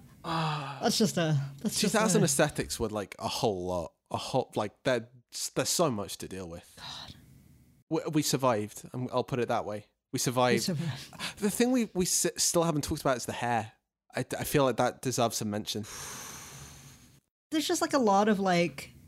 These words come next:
Speaker 2: it is, it is, it is, we are, we are moving into the realm of progressions from the bowl cut.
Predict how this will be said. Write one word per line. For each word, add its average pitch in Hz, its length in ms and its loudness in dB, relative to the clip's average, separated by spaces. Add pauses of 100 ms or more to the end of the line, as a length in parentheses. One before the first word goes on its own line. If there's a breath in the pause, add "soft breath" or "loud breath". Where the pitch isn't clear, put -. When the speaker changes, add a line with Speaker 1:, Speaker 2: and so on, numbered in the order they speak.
(840)
Speaker 2:
it 262 100 2
is, 285 240 4
it 262 140 6
is, 269 280 2
it 247 120 6
is, 233 280 4 (300)
we 226 260 2
are, 233 220 6
we 247 160 4
are 254 120 4
moving 226 280 4
into 220 180 2
the 202 120 0
realm 190 180 2
of 170 140 0
progressions 190 440 0
from 185 120 0
the 165 80 0
bowl 165 240 0
cut. 139 280 -6